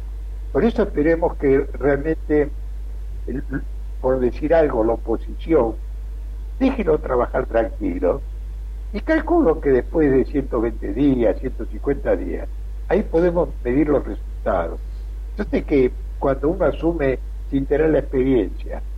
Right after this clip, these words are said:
en, en a-, en hechos que están ocurriendo, es muy complejo, muy complejo porque son muchas las variables, y atacarlas a todas es, es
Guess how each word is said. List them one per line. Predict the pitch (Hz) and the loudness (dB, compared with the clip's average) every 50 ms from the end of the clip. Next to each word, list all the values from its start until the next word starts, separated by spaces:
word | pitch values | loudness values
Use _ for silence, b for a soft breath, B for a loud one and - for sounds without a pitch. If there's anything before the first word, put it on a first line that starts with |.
| - - - - - - - - - - | -8 -8 -8 -8 -8 -8 -8 -6 -2 0
en, | 123 127 - - - | 0 0 0 -2 -6
en | 127 117 117 147 | -6 -4 -2 0
a-, | 165 175 156 - | 0 0 -2 -4
en | 113 113 117 113 - - | -4 -2 -2 -2 -4 -2
hechos | 147 156 185 190 - - 156 139 135 143 - - - - - - - - | 0 2 2 0 0 2 2 2 2 0 -2 -8 -8 -8 -8 -8 -8 -6
que | - 120 | -6 -4
están | 110 - 160 190 202 | -2 0 0 2 2
ocurriendo, | 175 - 156 147 131 123 107 104 - - 90 90 - - - - - - - - - - - - - | 2 0 0 0 2 2 2 0 0 -2 -4 -4 -4 -4 -8 -8 -8 -8 -8 -8 -8 -8 -8 -6 -6
es | 185 190 | -4 -2
muy | 294 269 | -2 -2
complejo, | - 233 - - - 277 339 - - - - - - - - - - - - - - - - - - - | 0 0 -2 0 2 2 2 2 0 -2 -6 -6 -6 -8 -8 -8 -8 -8 -8 -8 -8 -8 -8 -8 -8 -4
muy | - 214 | -4 -2
complejo | 220 - 311 - - 277 240 - 240 196 - - | 0 0 -2 0 2 0 0 2 0 -2 -2 0
porque | 156 147 139 - - 139 135 135 - - - - - - - - - | -2 -2 -2 0 0 0 0 0 -2 -6 -8 -8 -8 -8 -8 -4 -2
son | 190 196 190 | -2 -2 0
muchas | 196 240 233 - - 139 | 0 0 0 2 2 4
las | 117 107 104 92 | 4 4 2 2
variables, | 98 98 95 95 95 82 78 82 85 82 80 - - - - - - - - - - - | 0 -2 0 2 2 2 0 -2 -2 -4 -4 -4 -6 -8 -8 -8 -8 -8 -8 -8 -4 -2
y | 127 | -2
atacarlas | 123 - 127 113 - 190 220 277 254 160 - - | 0 0 0 0 2 2 2 4 4 2 2 0
a | - - | -2 -2
todas | - - 110 92 87 85 82 80 - - - - - - - - - - - - - | -2 0 2 2 2 2 2 -2 -2 -6 -6 -8 -8 -8 -8 -8 -8 -8 -6 -4 0
es, | 220 220 214 220 - - | 0 2 0 0 -2 -2
es | 196 190 | -2 -2